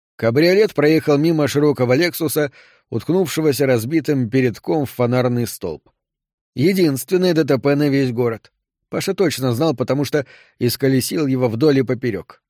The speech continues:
Машин на дорогах хватало, но ни одна из них не врезалась в другую. Как будто все водители разом заглушили моторы и ушли в неизвестном направлении. А может, так и было. Кто знает.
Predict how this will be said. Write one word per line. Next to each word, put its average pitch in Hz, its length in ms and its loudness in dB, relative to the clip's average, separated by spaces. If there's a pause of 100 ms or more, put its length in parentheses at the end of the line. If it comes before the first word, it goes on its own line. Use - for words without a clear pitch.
(420)
Машин 202 400 -2
на 175 100 2
дорогах 160 420 2
хватало, 110 580 -4 (500)
но 127 180 -2
ни 135 140 2
одна 160 300 2
из 113 200 -2
них 147 240 -4
не 131 160 0
врезалась 131 580 0
в 131 60 -4
другую. 107 500 -6 (480)
Как 123 200 0
будто 131 320 0
все 131 220 -2
водители 139 520 0 (340)
разом 131 580 2
заглушили 127 580 0
моторы 175 500 2 (240)
и 262 80 -2
ушли 185 400 0
в 151 80 0
неизвестном 147 640 0
направлении. 104 720 -2 (320)
А - 220 -2
может, 139 400 0
так 139 240 -2
и 123 80 2
было. 101 340 -4 (340)
Кто - 280 -8
знает. 87 500 -18